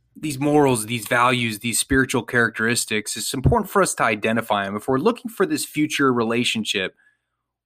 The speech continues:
what are we looking for? So it's important to identify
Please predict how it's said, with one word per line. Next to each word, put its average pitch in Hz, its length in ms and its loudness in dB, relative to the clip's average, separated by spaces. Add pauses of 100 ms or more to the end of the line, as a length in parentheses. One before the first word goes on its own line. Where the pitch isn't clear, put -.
(500)
what 95 320 -6
are - 80 -6
we 123 160 -2
looking 117 460 -8
for? 95 480 -12 (1800)
So - 140 2
it's 143 100 4
important 208 380 6
to 190 80 6
identify 123 640 0